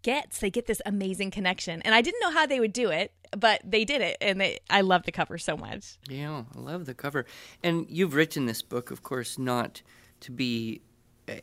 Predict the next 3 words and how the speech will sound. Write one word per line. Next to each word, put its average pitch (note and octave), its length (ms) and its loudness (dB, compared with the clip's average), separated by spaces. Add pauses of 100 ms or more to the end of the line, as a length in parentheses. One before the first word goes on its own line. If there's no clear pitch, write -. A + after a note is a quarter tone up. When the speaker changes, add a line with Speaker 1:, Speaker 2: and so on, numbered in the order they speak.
Speaker 2:
a A2+ 160 -2
homeschooler's A#2 1400 -2 (500)
book - 580 -4